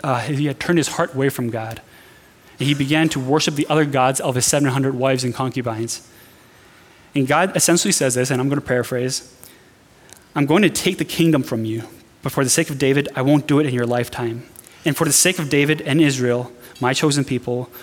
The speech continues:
when I tear this kingdom away, I'm going to leave one tribe to continue David's lineage." So even in the faithlessness of Solomon, God is still faithful to David and David's descendants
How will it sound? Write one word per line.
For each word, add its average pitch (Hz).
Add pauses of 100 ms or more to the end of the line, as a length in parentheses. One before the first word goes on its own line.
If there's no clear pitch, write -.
(120)
when 131
I 135
tear 160
this 170
kingdom 156
away, 123 (1300)
I'm 143
going 151
to 143
leave 127
one 139
tribe 127
to 147
continue 139
David's 120
lineage." 117 (1400)
So 180
even 214
in 185
the 165
faithlessness 160
of 156
Solomon, 156 (440)
God 175
is 143
still 127
faithful 139
to -
David 120 (340)
and 120
David's 127
descendants 123